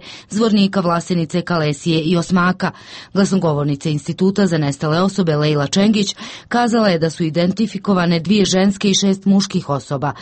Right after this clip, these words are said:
među njima i dječak koji je imao sedamnaest godina kada je ubijen u Srebrenici.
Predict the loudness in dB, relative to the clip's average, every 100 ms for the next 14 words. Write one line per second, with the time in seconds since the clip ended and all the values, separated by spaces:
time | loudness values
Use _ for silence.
0 | -18 -6 0 2 2 2 0 -2 0 0
1 | 2 0 -2 -20 -10 0 4 4 2 -2
2 | -2 0 2 2 2 0 2 2 2 0
3 | 2 2 2 0 0 0 -2 -4 -4 -2
4 | 0 -2 -2 -4